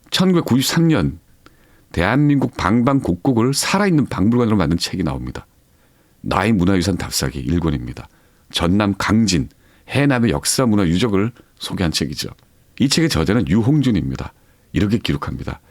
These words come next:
"베트민의 호치민이 부정과 비리의 척결을 위해서는 조선 정약용의 목민심서가 필독의 서라고 했다는 이야기를 전하고 있으니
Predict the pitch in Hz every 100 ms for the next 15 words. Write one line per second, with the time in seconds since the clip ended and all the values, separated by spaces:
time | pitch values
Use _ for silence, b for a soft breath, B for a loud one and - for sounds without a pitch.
0 | b b b b b b b 117 117 -
1 | 175 156 147 151 147 - 165 - 151 135
2 | 107 131 151 b b - 208 151 143 135
3 | 139 135 - 101 120 127 - 147 143 123
4 | 80 85 85 76 98 147 b b b b
5 | - 101 127 151 101 87 110 117 78 87
6 | 117 156 165 B B - 165 202 190 143
7 | 117 104 110 151 b b b b - 220
8 | 208 196 175 - 131 104 107 - 104 95
9 | 73 73 87 71 67 98 98 - 80 220
10 | 175